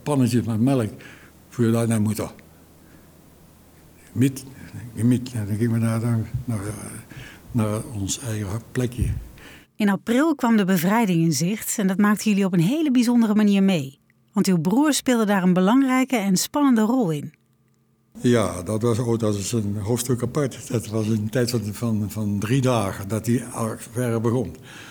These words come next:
Speaker 1: Er kwam op een gegeven moment een, een, een S S'er op de fiets van, van Schaarsbergen af. Kwam, en die kwam daar, eh,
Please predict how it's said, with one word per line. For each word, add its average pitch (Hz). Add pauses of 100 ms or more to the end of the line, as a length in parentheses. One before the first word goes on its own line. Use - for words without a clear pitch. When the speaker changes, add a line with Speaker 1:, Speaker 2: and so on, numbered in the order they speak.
(160)
Speaker 1:
Er 143
kwam 170
op 170
een 131
gegeven 135
moment 135
een, 120
een, 127 (280)
een 113
S 156
S'er 143 (160)
op 123
de -
fiets - (1120)
van, 139 (120)
van 120
Schaarsbergen 147 (100)
af. - (460)
Kwam, 131 (580)
en 156
die 143
kwam 143
daar, 123
eh, -